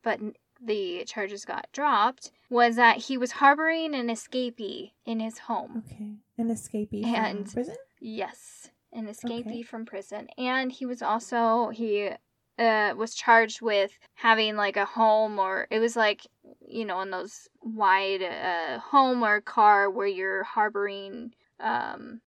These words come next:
Speaker 1: illegal drugs, basically.
Speaker 2: Oh.
Speaker 1: You're holding something for them as well.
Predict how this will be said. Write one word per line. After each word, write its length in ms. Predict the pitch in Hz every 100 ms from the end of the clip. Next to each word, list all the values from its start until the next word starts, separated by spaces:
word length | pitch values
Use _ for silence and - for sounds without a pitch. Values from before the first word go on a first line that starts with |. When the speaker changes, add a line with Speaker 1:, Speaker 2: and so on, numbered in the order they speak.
| _
Speaker 1:
illegal 680 | 233 233 233 214 214 208 196
drugs, 480 | 202 190 - - -
basically. 680 | - 226 254 - - - 226
Speaker 2:
Oh. 320 | 226 208 196 196
Speaker 1:
You're 120 | 226 -
holding 460 | 226 214 190 175
something 480 | 220 208 - - -
for 160 | - -
them 220 | 131 131
as 160 | 233 208
well. 220 | 147